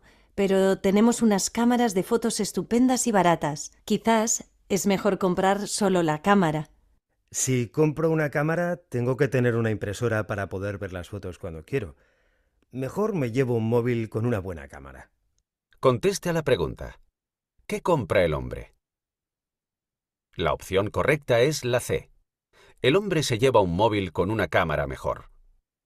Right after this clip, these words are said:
Speaker 3: Ahora va a escuchar las seis conversaciones. Conversación uno. Va a escuchar a una mujer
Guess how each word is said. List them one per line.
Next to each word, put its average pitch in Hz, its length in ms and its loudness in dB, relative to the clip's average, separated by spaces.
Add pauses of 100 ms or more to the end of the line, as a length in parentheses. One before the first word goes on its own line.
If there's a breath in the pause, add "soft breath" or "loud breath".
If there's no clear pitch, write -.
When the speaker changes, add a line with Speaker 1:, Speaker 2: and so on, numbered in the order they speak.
(220)
Speaker 3:
Ahora 110 340 4
va 87 180 0
a 90 100 4
escuchar 85 680 -2
las 80 260 -2
seis 85 280 -4
conversaciones. 85 920 -2 (4000)
Conversación 127 840 4 (160)
uno. 85 360 -4 (1400)
Va 151 180 2
a 185 80 2
escuchar 139 460 2
a 123 80 8
una 127 160 2
mujer 131 440 2